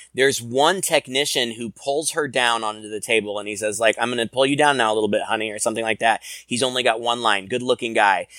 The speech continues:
He would go on to murder a reporter and get caught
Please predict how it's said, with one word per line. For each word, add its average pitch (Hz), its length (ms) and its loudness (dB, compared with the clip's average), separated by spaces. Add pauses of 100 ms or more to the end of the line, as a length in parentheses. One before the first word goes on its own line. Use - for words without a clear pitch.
(140)
He 165 480 4
would 120 300 -2
go 123 240 6
on 113 480 2 (140)
to 113 760 0 (180)
murder 123 920 4 (280)
a 113 120 4
reporter 113 640 4
and 113 260 0
get 110 240 2
caught 120 420 2